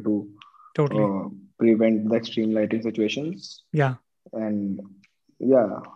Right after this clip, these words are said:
Speaker 1: I, I use, I used all of those things to maybe, uh,
Speaker 2: Makes sense.
Speaker 1: make the lighting situations better.
Speaker 2: So you,
Speaker 1: So, yeah.
Speaker 2: so you usually have an assistant, uh, when you are shooting, uh,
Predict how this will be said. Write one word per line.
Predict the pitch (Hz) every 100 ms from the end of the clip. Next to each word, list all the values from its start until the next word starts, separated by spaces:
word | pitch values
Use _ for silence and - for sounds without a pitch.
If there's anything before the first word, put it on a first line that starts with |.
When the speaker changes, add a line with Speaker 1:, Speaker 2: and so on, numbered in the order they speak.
| -
Speaker 1:
I, |
I | 104 110
use, | 113 113 110
I | 110
used | 110 107 104
all | 101 101
of | 98 107
those | 101 104 - _ _ _ _ -
things | 107 101 -
to | 101 98
maybe, | 101 101 98 95 - - - _ _ _ _
uh, | 101 98
Speaker 2:
Makes | 151 -
sense. | 147 110
Speaker 1:
make | 110 104
the |
lighting | 110 101 104
situations | 110 104 98 104 113
better. | 104 98 - - _ _ _ -
Speaker 2:
So |
you, | 165
Speaker 1:
So, | 165
yeah. | 190
Speaker 2:
so | 180
you | 180
usually | 170 175 170 180
have | 170 170
an | 170
assistant, | 160 156 - 196 190
uh, | - 156
when | 147 156
you |
are | 160
shooting, | 151 156 165 160 175
uh, | 147 143 143 139